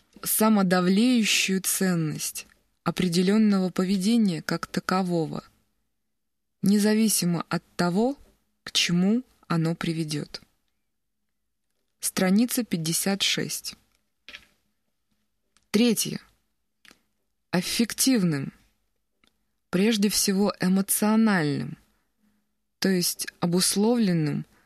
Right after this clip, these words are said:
аффектами или эмоциональным состоянием индивида.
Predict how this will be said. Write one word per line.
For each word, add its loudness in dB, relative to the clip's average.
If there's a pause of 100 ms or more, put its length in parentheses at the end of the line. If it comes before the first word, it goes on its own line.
(260)
аффектами -2 (760)
или 2
эмоциональным 0
состоянием 0
индивида. -4